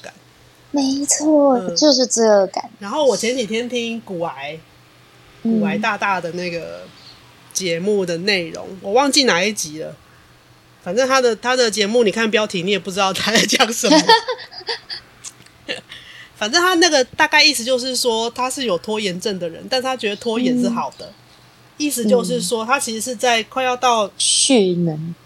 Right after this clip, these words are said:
Speaker 1: 快要到截止日期之前，他的工作效能最好，那他就拖到最后一刻再做。
Speaker 2: 有些人是这样，没错。
Speaker 1: <laughs> 我就觉得，这个不就我们，我博班的时候在跟人家那个开玩笑的，没有，我们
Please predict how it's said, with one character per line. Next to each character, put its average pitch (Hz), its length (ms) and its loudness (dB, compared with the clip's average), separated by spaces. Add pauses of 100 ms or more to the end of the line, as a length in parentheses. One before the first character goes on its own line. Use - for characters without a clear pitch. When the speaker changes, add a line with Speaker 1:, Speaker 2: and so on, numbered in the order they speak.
(400)
Speaker 1:
快 302 120 -4
要 285 140 2
到 277 260 4
截 220 300 0
止 208 320 -4
日 247 160 -6
期 190 300 -6
之 220 180 -6
前， 196 220 -2
他 214 140 0
的 214 40 0
工 214 240 -6
作 220 160 0
效 208 220 0
能 160 180 -6
最 190 180 -6
好， 165 180 -8
那 214 100 -4
他 220 100 -4
就 220 100 -2
拖 202 200 -6
到 196 120 -2
最 185 160 -6
后 180 140 -2
一 - 40 -4
刻 175 140 -6
再 165 180 -6
做。 160 200 -14 (1120)
Speaker 2:
有 214 80 2
些 392 180 2
人 254 100 0
是 185 140 -4
这 190 100 0
样， 185 140 0
没 156 120 -12
错。 - 260 -6 (140)
Speaker 1:
<laughs> 214 220 0
我 247 120 4
就 294 100 0
觉 240 180 0
得， 233 200 0 (1120)
这 320 100 -8
个 285 160 -2
不 226 140 -8
就 285 120 2
我 247 120 6
们， 185 360 -6 (640)
我 202 140 -8
博 208 160 -2
班 262 200 2
的 233 40 0
时 226 60 0
候 247 80 2
在 254 60 2
跟 240 140 0
人 214 80 -2
家 214 240 -2
那 226 140 -4
个 208 80 -2
开 196 180 -6
玩 175 220 -6
笑 190 180 -6
的， 165 220 -8
没 196 160 -6
有， 254 140 2
我 190 100 -2
们 180 260 -8